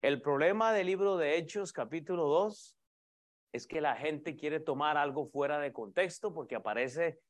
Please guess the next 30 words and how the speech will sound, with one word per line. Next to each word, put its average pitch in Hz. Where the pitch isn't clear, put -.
una 156
palabra 147
llamada 143
lenguas 226
y 143
la 143
gente 160
quiere, 185
eh, 156
espiritualizar 170
esto 226
y, 165
y, 202
y, 165
y 151
no 185
funciona 202
así 175
el 180
asunto. 156
Vea 190
lo 269
que 233
dice 233
Isaías 185
veintinueve, 165
trece 180
al 185
catorce, 160
hermanos, 156